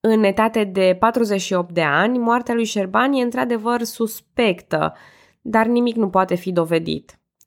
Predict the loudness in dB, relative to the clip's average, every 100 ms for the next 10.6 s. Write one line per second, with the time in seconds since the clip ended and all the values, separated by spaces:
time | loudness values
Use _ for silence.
0 | _ -2 0 2 0 -2 -2 -2 0 -2
1 | -2 -4 -2 0 0 0 -2 -2 0 0
2 | 0 0 -2 0 -2 -2 -2 -4 -2 -4
3 | -2 -4 -4 -2 0 0 -2 -4 0 0
4 | 0 -4 -2 0 0 0 -2 -10 _ _
5 | _ 0 2 2 0 0 0 0 0 -2
6 | -2 0 0 0 -2 -8 _ _ -2 0
7 | 2 0 0 -2 -2 0 2 2 2 2
8 | 2 2 0 0 -2 -2 -4 -2 -2 -2
9 | -2 0 0 -2 -4 -6 -4 -6 -4 -6
10 | -6 -8 -6 -2 -2 -2